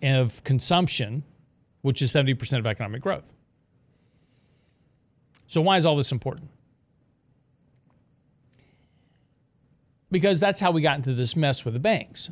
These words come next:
The Fed's hiking interest rates, and interest rates are going up on the long end because of inflation.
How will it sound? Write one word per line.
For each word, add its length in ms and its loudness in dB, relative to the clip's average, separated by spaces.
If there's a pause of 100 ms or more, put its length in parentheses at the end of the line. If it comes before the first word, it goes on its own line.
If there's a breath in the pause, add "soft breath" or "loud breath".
The 120 2
Fed's 360 2
hiking 400 0
interest 360 -2
rates, 460 -8 (840)
and 120 2
interest 340 2
rates 260 2
are 80 0
going 300 2
up 220 4
on 80 0
the 80 2
long 340 4
end 240 2
because 400 2
of 400 0
inflation. 640 -4